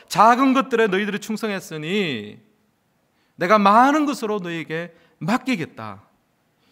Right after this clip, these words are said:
여기에 비교의식이나 경쟁이나 열등감이 어디 있습니까? 주인의 판단의 기준은 너무나 분명하고 확실했습니다. 하지만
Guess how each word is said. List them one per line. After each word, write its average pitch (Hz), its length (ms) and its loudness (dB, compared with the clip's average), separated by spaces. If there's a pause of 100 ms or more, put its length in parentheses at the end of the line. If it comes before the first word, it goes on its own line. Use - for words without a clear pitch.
(120)
여기에 196 280 4
비교의식이나 143 920 0 (240)
경쟁이나 151 760 -2 (240)
열등감이 139 540 -10
어디 143 200 -10
있습니까? 123 540 -18 (600)
주인의 269 440 4
판단의 254 420 4
기준은 151 680 -6 (260)
너무나 240 360 4
분명하고 185 1160 0
확실했습니다. - 800 -12 (1200)
하지만 214 680 -6